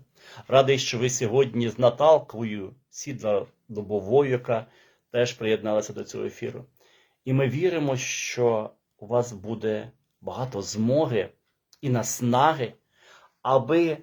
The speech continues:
задонатити, аби приєднатися до гарних справ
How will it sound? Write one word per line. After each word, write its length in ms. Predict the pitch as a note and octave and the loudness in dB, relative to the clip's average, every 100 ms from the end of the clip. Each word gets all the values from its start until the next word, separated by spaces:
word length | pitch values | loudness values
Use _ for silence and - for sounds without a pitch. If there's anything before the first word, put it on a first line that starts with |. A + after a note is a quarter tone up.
| _ | _
задонатити, 1120 | A#2 G#2+ C3+ A#2 A#2 A2+ C3+ - G#2+ - G2 - _ _ _ _ _ _ _ | -8 2 2 4 2 2 0 -2 -8 -8 -12 -14 _ _ _ _ _ _ _
аби 360 | C3 C3 A2 D#3+ | 0 2 4 2
приєднатися 800 | D3+ D3+ C#3 C3+ F3 E3+ - C3+ | 4 4 4 4 2 0 0 4
до 140 | C3+ | 4
гарних 420 | A#2+ E3 E3 D3+ | 4 -2 -2 -6
справ 540 | - - A#2 A#2+ B2+ | -6 -2 4 6 4